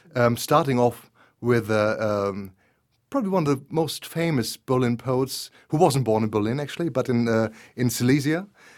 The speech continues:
uh, called Georg Heym. Uh, um, uh, Georg Heym, who wrote many lovely sonnets about Berlin, actually.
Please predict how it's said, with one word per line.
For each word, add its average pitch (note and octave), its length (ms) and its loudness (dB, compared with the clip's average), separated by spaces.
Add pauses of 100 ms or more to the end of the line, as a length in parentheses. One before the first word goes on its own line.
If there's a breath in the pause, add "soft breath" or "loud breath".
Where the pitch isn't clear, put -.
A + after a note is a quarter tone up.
(160 loud breath)
uh, B2+ 200 4
called B2 220 0
Georg B2 240 6
Heym. G2 500 -4
Uh, G2 380 -6
um, G2 300 -8 (340 soft breath)
uh, A2 100 -4
Georg A#2 220 2
Heym, B2+ 380 0
who B2 120 0
wrote B2 400 2
many C3+ 520 0
lovely B2 640 0 (380 soft breath)
sonnets D3 580 0
about C#3+ 340 0
Berlin, D#3 240 -2
actually. A#2 380 -6